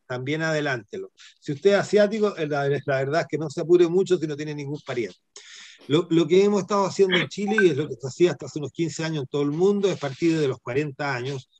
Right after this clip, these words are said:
buscando encontrar, me imagino, no sé si entiendo lo que son las colas de la, de la curva de Gauss, o sea, lo, lo que sea menos, eh, cuando una probabilidad es baja, ¿no es cierto? El, eh, pero para hacerlo con pera y manzana,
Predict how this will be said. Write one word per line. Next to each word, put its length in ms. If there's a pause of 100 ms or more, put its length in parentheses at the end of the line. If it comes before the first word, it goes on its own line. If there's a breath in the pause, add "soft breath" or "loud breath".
buscando 680
encontrar, 640 (200)
me 100
imagino, 460
no 120
sé 100
si 140
entiendo 320
lo 60
que 60
son 140
las 120
colas 280
de 80
la, 540
de 100
la 100
curva 300
de 80
Gauss, 560
o 100
sea, 240 (280)
lo, 140
lo 220
que 100
sea 280
menos, 480 (160)
eh, 540
cuando 260
una 160
probabilidad 380
es 80
baja, 320
¿no 60
es 60
cierto? 440 (360 loud breath)
El, 220
eh, 400 (300)
pero 380 (100)
para 160
hacerlo 360
con 200 (160)
pera 260
y 60
manzana, 580